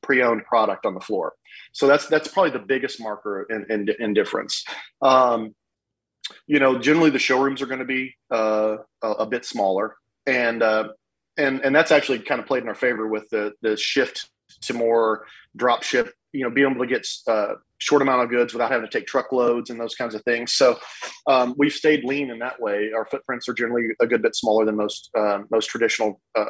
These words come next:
furniture, appliance, electronics retailers. Um, and then, you know, our stores are kind of really unique in the fact that five of our six rent-own stores also have full-service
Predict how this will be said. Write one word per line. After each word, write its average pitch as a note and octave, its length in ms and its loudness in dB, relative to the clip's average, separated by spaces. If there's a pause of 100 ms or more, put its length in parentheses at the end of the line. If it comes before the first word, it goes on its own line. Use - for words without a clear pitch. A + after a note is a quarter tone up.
(140)
furniture, A#2 340 0
appliance, G#2+ 480 -2
electronics G#2+ 440 -4
retailers. G#2+ 580 -2 (580)
Um, B2+ 400 4 (720)
and D3 160 2
then, C3 460 2 (300)
you D3 80 -4
know, A#2+ 160 -2
our E3 200 2
stores B2+ 440 -2
are A#2 160 -6 (120)
kind E3+ 160 -2
of C3+ 60 -12
really C#3 260 -2
unique A2+ 300 -8
in A2+ 80 -10
the A2 60 -10
fact A2 260 -2
that A2+ 120 -6
five B2 240 4
of A#2+ 120 -6
our G#2 120 -2
six - 260 -6
rent-own A2 280 -4
stores G#2+ 220 -4
also A2+ 240 0
have A2+ 120 -6
full-service G#2+ 460 -4